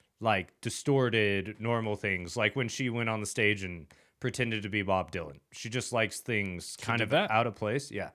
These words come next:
Speaker 1: she,
Speaker 2: That's
Speaker 1: yeah.
Speaker 2: dope.
Speaker 1: Yeah,
Speaker 2: <laughs> I
Speaker 1: it was
Speaker 2: like that.
Speaker 1: dope. <laughs> It actually was really dope.
Speaker 2: Yeah,
Speaker 1: You
Speaker 2: that's
Speaker 1: should check it
Speaker 2: cool.
Speaker 1: out.
Speaker 2: Yeah.
Speaker 1: <laughs> Yeah. Um, but she just likes things distorted and a little bit off, and that's kind of what Gothitelle does,
Speaker 2: Mm-hmm.
Speaker 1: is, like, distorts your reality.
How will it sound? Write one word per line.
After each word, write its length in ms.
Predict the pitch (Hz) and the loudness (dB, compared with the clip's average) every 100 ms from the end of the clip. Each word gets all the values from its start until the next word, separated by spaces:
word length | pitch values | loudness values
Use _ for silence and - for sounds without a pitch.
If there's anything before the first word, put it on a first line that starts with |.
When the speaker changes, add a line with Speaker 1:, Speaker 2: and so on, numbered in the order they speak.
| _ - | _ -18
Speaker 1:
she, 220 | 87 76 - _ _ - | -14 -14 -16 _ _ -14
Speaker 2:
That's 140 | 85 - | -14 -8
Speaker 1:
yeah. 80 | 87 | -2
Speaker 2:
dope. 220 | 139 - - 107 | -2 -4 -8 4
Speaker 1:
Yeah, 160 | 123 | 6
Speaker 2:
<laughs> 0 | |
I 60 | 156 | 8
Speaker 1:
it 40 | |
was 120 | 170 | 8
Speaker 2:
like 100 | 143 | 6
that. 180 | 143 123 | 8 6
Speaker 1:
dope. 160 | 117 - | 6 10
<laughs> 0 | |
It 160 | 247 - | 10 12
actually 460 | - - 240 226 208 | 10 8 4 6 6
was 220 | 180 143 | 4 4
really 300 | 147 147 127 | 2 4 6
dope. 120 | 113 | 6
Speaker 2:
Yeah, 100 | 151 | 6
Speaker 1:
You 60 | 139 | 4
Speaker 2:
that's 100 | 127 | 0
Speaker 1:
should 60 | - | 4
check 80 | 139 | 6
it 40 | |
Speaker 2:
cool. 80 | 185 | 6
Speaker 1:
out. 240 | 120 117 - | 4 0 -4
Speaker 2:
Yeah. 220 | 127 - 127 - - - 170 165 147 | -8 -4 -4 -2 -6 -4 -4 0 0
Speaker 1:
<laughs> 0 | - | 6
Yeah. 340 | 156 165 147 | 10 10 10
Um, 140 | 123 - - - _ | 6 0 -16 -20 _
but 300 | 151 156 151 | 8 8 6
she 160 | - 160 | -4 -2
just 220 | 175 - | 0 4
likes 260 | 160 151 - | 4 4 2
things 320 | 147 135 - | 2 2 0
distorted 680 | 131 - 131 131 143 143 123 | -4 0 2 6 6 4 2
and 180 | 110 | -2
a 40 | 113 | 0
little 180 | 113 120 | 2 2
bit 180 | 107 90 | 0 2
off, 380 | 104 113 120 | 4 4 2
and 100 | 113 | -2
that's 140 | 101 104 | -2 0
kind 240 | 120 110 | 0 0
of 80 | 104 | 0
what 300 | 101 90 - | -2 -4 -4
Gothitelle 600 | 101 98 - - 98 90 | -2 -2 -2 -4 -4 0
does, 460 | 101 95 117 - - | 0 0 -2 -6 -6
Speaker 2:
Mm-hmm. 100 | 113 | -2
Speaker 1:
is, 260 | 113 92 98 | -2 -2 -2
like, 320 | 95 87 - | 0 -2 -4
distorts 480 | 101 - 107 98 - | -8 -2 -2 -2 -2
your 120 | 104 | -2
reality. 580 | 95 87 95 98 110 | 0 0 0 0 -2